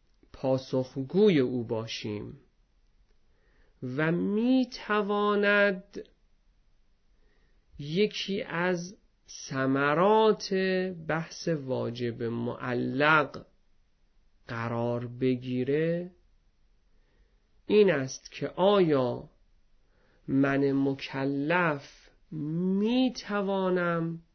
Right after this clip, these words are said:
خودم را عاجز کنم از انجام واجب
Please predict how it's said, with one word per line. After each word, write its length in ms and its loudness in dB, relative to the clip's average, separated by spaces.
خودم 680 0
را 640 0
عاجز 1120 6
کنم 840 0
از 400 -2
انجام 840 -2
واجب 680 -2